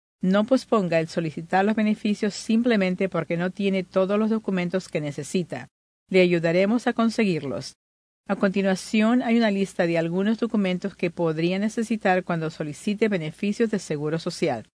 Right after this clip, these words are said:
Su tarjeta de seguro social o un registro de su número, su partida de nacimiento.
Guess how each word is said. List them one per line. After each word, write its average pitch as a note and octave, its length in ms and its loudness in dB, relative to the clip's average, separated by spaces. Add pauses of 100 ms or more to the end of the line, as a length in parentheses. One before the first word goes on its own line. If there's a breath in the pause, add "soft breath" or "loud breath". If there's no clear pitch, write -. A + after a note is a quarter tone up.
(680)
Su F#3+ 200 -2
tarjeta A#3 480 0
de A#3 100 0
seguro E3 440 0
social F#3 600 0 (460)
o F3 100 4
un F#3 220 4
registro G#3+ 500 0
de G#3+ 80 2
su A#3 140 -2
número, D#3+ 420 0 (480)
su F#3+ 220 2
partida G3 500 2
de G#3+ 100 4
nacimiento. G#3 840 2